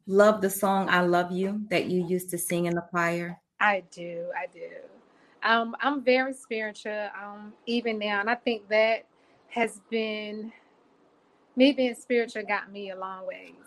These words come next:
Speaker 2: Like, knowing that, you know, not everything that you go through is in vain. Like, I went through what I went through, but I overcame it. So now I'm able to help somebody else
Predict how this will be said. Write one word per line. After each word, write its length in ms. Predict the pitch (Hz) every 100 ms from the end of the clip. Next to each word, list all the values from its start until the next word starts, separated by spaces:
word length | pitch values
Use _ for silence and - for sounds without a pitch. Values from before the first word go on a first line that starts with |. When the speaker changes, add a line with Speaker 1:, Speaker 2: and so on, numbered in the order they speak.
| -
Speaker 2:
Like, 400 | 196 190 190 190 _ _ _
knowing 480 | 220 220 220 214 208
that, 460 | 208 196 196 196 185 _ _ _ _ _
you 140 | 208 214
know, 180 | 202 196
not 280 | 202 220 220
everything 600 | 220 226 220 214 208 202
that 340 | 196 190 190 190 _ -
you 140 | 208
go 280 | 214 202 202 202
through 260 | 196 190 190
is 200 | 190 185
in 160 | 190 185
vain. 340 | 180 175 190 - - _ _ -
Like, 200 | 214 190 -
I 60 | 208
went 360 | 220 240 -
through 360 | - 226 214 208 190
what 160 | 208
I 100 | 196
went 320 | 190 220 208
through, 300 | _ 196 190 190
but 140 | 202
I 100 | 196 -
overcame 720 | 220 220 196 - 226 214 202
it. 200 | 185 180 _ _ _ -
So 240 | - 226
now 320 | 214 220 208
I'm 120 | 202 208
able 320 | 202 202 202
to 200 | - 185
help 260 | 202 226
somebody 520 | - 220 202 190 202 202
else 480 | 196 185 - -